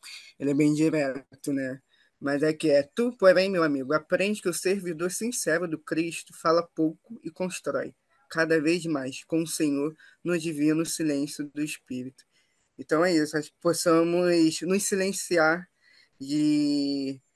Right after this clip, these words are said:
de tanto, de, do tanto externo, né? Acho que é, é chegar em um momento e nos silenciar para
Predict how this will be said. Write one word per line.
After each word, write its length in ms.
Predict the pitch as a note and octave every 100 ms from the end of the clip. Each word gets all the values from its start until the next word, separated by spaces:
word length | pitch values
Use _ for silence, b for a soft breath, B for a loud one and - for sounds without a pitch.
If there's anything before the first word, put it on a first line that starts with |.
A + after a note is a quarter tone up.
| _ -
de 100 | D3+
tanto, 480 | - E3+ E3+ - G3 F#3 F3+ E3+ D#3+ D3 D3 _ _ _ _ -
de, 180 | D#3 _ _
do 120 | E3+ F3
tanto 320 | F#3+ G3+ A#3
externo, 640 | - - F#3+ F3 D#3 D#3
né? 260 | D3+ C#3+ C#3+
Acho 300 | C#3 C#3 -
que 160 | - D3+
é, 160 | C3+ -
é 140 | D#3
chegar 320 | D3+ D#3+ D#3+
em 60 | E3
um 40 |
momento 520 | E3+ E3 D#3+ F3 F3 F3+
e 20 |
nos 240 | E3+ F3+
silenciar 720 | F#3 D#3 - - - E3 D#3+ -
para 640 | D#3+ D#3+ E3 D#3+ D3+